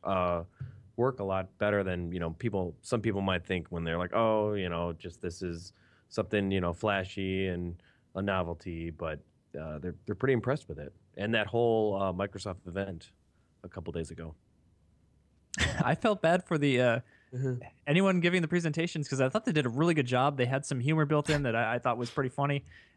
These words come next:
Speaker 2: uh,
Speaker 1: Yeah.
Speaker 2: but <laughs> no one was laughing, or the audience was
Speaker 1: No.
Speaker 2: just
Speaker 1: It looked
Speaker 2: not
Speaker 1: kinda small,
Speaker 2: interacting at all. <laughs>
Speaker 1: too. Looked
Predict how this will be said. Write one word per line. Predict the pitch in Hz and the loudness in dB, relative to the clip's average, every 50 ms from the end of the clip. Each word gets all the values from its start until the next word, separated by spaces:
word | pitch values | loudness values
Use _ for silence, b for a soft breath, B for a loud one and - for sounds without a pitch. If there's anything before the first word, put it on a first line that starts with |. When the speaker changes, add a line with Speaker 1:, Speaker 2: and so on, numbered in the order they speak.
| - 131 | -2 2
Speaker 2:
uh, | 123 120 113 | 4 4 4
Speaker 1:
Yeah. | 101 | 4
Speaker 2:
but | 143 147 143 - | 2 2 0 0
<laughs> | 147 147 156 - | -2 0 2 4
no | 202 | 6
one | 208 214 214 196 | 6 6 6 4
was | 185 165 151 | 2 2 0
laughing, | 143 147 151 160 160 - 180 165 | 0 2 2 2 2 2 0 0
or | 135 123 123 | 0 0 -2
the | 117 117 | -2 -2
audience | 127 135 156 170 175 175 170 170 - | 0 0 2 2 2 2 0 0 0
was | 156 147 139 - | 0 0 0 0
Speaker 1:
No. | 151 156 | 0 0
Speaker 2:
just | 147 139 131 123 - - b b b b | 2 0 0 -2 -4 -10 b b b b
Speaker 1:
It | - 151 | 0 2
looked | 185 220 240 | 2 4 4
Speaker 2:
not | 254 262 233 156 | 4 4 4 4
Speaker 1:
kinda | 175 | 2
small, | 165 156 - - 214 175 | 2 2 4 4 4 2
Speaker 2:
interacting | 147 127 | 0 0
at | 135 | 2
all. | 139 131 123 - | 2 2 2 0
<laughs> | |
Speaker 1:
too. | - - - - | -2 -6 -8 -8
Looked | 208 - _ - - - | -8 -8 _ -12 -16 -16